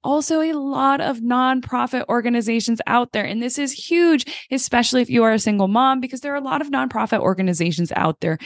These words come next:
that are geared towards helping single moms. So one to look into is called the American Association of University Women, A A U W, and the Jeanette Rankin Women's Scholarship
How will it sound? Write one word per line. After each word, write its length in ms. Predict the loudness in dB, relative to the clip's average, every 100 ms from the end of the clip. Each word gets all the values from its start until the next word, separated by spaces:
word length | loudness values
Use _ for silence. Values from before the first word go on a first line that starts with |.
| -14 -2
that 120 | 2
are 80 | 2
geared 440 | 0 0 0 -2
towards 340 | -4 0 0 -2 _
helping 540 | 0 2 4 2 2
single 540 | 0 0 2 4 2 0
moms. 520 | 2 2 2 -2 -12 -20 -20 -12
So 480 | -2 0 2 0 -2 -10 -6
one 500 | 2 2 4 0 -2
to 120 | 0
look 220 | 0 0
into 320 | 0 0 0
is 80 | -2
called 240 | -2 -2
the 80 | 0
American 420 | 0 0 0 2
Association 800 | 0 2 2 2 0 0 -2 -4
of 240 | -2 -2 -2
University 800 | -4 0 0 2 0 0 -2 0
Women, 460 | 4 4 4 2 0 0
A 240 | 0 0
A 140 | -2 -2
U 300 | 0 0 0
W, 500 | 2 2 4 2 2 -2 -14 -2
and 320 | 0 2 0
the 80 | -2
Jeanette 420 | -2 2 2 0
Rankin 480 | -2 -2 0 -2 -4 -2
Women's 380 | -2 0 -2 -2
Scholarship 580 | 2 4 4 2 -2